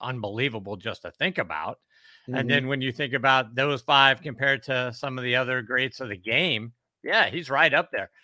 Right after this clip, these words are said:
Speaker 1: Look, nobody has, you know, I, I call him, like, the, the, the Chris Carter of, uh, of golf,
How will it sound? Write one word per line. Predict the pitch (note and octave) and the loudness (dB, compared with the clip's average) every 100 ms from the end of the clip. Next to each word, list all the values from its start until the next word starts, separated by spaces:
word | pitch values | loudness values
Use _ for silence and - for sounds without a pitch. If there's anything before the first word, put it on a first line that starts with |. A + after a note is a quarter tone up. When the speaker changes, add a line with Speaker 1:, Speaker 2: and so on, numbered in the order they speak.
| _ | _
Speaker 1:
Look, | E3+ D#3+ - | 2 2 2
nobody | C#3 G#3+ B3+ C4 A#3 F3+ | 6 8 8 6 4 4
has, | F3 D3 - | 4 2 -8
you | D3+ D#3+ | -8 -2
know, | D3+ | 4
I, | E3 F3 | 6 6
I | E3 | 4
call | E3+ G#3 G#3 | 4 6 6
him, | F3+ | 4
like, | E3 D#3+ | 2 2
the, | D#3 C#3+ - | 2 0 -2
the, | D3 C#3 C3+ | -8 -8 -8
the | |
Chris | B2 F#3+ E3+ | 0 0 0
Carter | - D#3+ D#3 C3 A#2 A2 _ _ _ - | 0 4 6 4 0 -2 _ _ _ -10
of, | C3+ C3 B2+ A#2 | 0 0 0 0
uh, | C3 B2 B2 | 0 2 0
of | C3 A#2 | -4 -2
golf, | A#2+ A2+ E2+ | 2 2 2